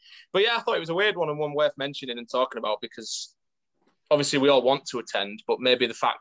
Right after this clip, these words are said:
that because of our situation the last few years, it's been more of a positive that we've, we've had a year off to sort of, you know, realise how much we missed the game and want to come back sort of thing. So when the fans do come back in,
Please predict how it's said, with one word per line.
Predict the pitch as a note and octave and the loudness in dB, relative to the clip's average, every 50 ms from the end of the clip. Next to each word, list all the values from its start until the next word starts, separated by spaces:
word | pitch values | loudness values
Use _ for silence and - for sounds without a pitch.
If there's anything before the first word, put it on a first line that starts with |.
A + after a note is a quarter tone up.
| _ - | _ -2
that | A#2 F2+ - _ _ _ _ - | -2 -2 -2 _ _ _ _ -12
because | B2+ - - B2 A2 - - - - | -8 -6 -4 -6 -4 -6 -8 -6 -4
of | B2+ B2 | -2 0
our | A#2+ B2 B2 | 2 0 0
situation | - - B2+ - - A#2 A#2+ A2+ G#2+ - A2+ | -2 -6 -12 -8 -2 0 0 2 0 -2 -4
the | G#2+ | -2
last | A2 G#2+ - - | -4 -4 -4 -6
few | - A#2+ G2+ G2+ | -8 -8 -8 -4
years, | A2 A#2 A#2+ A2+ G#2 G#2 G#2 - - - _ _ _ _ - | -2 -2 -2 -2 -2 -4 -8 -12 -16 -18 _ _ _ _ -8
it's | - A2 - | -8 -6 -2
been | - A#2 | -2 0
more | A#2+ A#2 A#2 A2+ | 2 4 4 4
of | A2 A2 | 4 2
a | |
positive | G#2+ - B2+ B2+ A2+ A#2+ - A2 - _ | -2 0 0 0 2 0 -2 -2 -2 _
that | G#2+ F#2+ | -6 -6
we've, | A2 A2 A2 _ _ _ | -6 -8 -10 _ _ _
we've | B2+ A#2+ | -2 0
had | B2 A#2+ A#2 | 0 2 2
a | A2 | 2
year | G#2+ A2 A2+ A2+ G#2+ A2 | 2 2 2 2 2 2
off | G#2+ G#2 F#2 - - - - _ _ _ _ - | 0 0 -2 -6 -16 -20 -20 _ _ _ _ -10
to | - | -8
sort | - - B2+ A#2 G#2 G#2+ | 0 2 4 6 6 4
of, | A2 - - | 2 -2 -6
you | A#2 A2+ | -4 -2
know, | A2 G#2 G#2 G#2+ - _ _ _ - _ - - - _ _ - | 0 2 2 0 0 _ _ _ -20 _ -20 -20 -20 _ _ -6
realise | B2 C3 C3 B2+ B2 A#2 A#2 A2+ | 0 2 2 4 4 2 0 -2
how | - A#2+ A#2 A#2 | -2 -4 -4 -2
much | A2+ G#2 - - | -4 -8 -10 -10
we | - A2 | -14 -10
missed | A2+ A2+ - - | -10 -10 -10 -12
the | - - | -14 -6
game | - A2 A2 A2 A2 A2 A2 _ _ _ _ _ - | -2 0 2 2 0 -2 -6 _ _ _ _ _ -8
and | - A#2 | -8 -4
want | A2 A2 G#2+ | -4 -4 -4
to | - - | -2 -4
come | - - G#2 | -4 -4 -2
back | - B2 A#2 - - - | -2 -2 -2 -2 -6 -10
sort | - - B2+ G2 E2 - | -2 0 2 2 2 2
of | - | 0
thing. | G#2+ G#2 G#2 | -2 -2 -2
So | - - A#2 G#2 G2+ - _ _ | -2 0 2 2 2 0 _ _
when | - C#3 B2+ B2 | 0 0 0 0
the | A#2 | 0
fans | - - C3 B2 A2 - | 0 0 -2 -2 -2 -2
do | B2+ C3 B2+ | -2 -2 -2
come | - - A#2+ A2 | -2 -6 -4 -2
back | G#2+ G#2+ - - - | -2 -4 -4 -2 -4
in, | G#2+ G#2+ | -4 -4